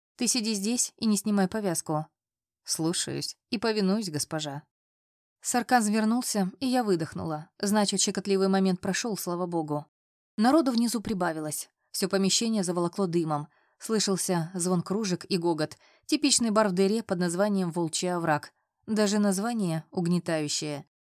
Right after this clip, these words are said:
Бармен заметил меня сразу и расплылся в улыбке, хотя ее сложно было увидеть из-за бороды.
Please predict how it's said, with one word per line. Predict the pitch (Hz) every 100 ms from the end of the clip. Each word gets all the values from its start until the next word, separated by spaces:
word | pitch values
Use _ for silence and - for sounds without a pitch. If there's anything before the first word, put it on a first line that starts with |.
| _ _ _ _ _
Бармен | - 202 202 190 180 -
заметил | 190 202 196 202
меня | 190 185
сразу | 175 233 233 175 175 -
и | 233
расплылся | 208 - 240 - 214
в |
улыбке, | 240 277 - 165 151 - -
хотя | 220 202 220
ее | 202
сложно | 196 269 214 196
было | 180 175
увидеть | 165 208 180 -
из-за | 185 165
бороды. | 165 175 175 151 147